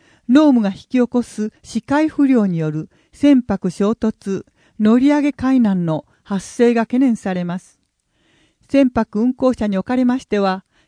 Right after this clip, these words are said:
霧五階の遵守をお願いします。霧五階。一、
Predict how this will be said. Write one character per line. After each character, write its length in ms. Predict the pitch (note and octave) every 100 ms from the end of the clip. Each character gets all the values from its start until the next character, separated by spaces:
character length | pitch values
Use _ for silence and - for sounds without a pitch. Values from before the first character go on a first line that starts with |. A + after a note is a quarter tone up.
| _
霧 320 | - A#3+ B3 G3
五 140 | G3+
階 300 | - B3+ B3+
の 240 | A#3+ A#3 - _ _ -
遵 200 | G#3 D#4+
守 260 | D#4+ A#3
を 180 | G#3 F#3 -
お 100 | F3+
願 240 | G3 F#3
い 60 | F#3+
し 140 | -
ま 120 | F3
す。 260 | F3+ - _ _ _ _ _ _ _ _ _ _ _ _
霧 380 | B3 B3+ C4+ -
五 100 | F#3
階。 340 | - G#3+ G3+ _ _ _ _ _ _ _ _ _ -
一、 400 | A#3 - C#4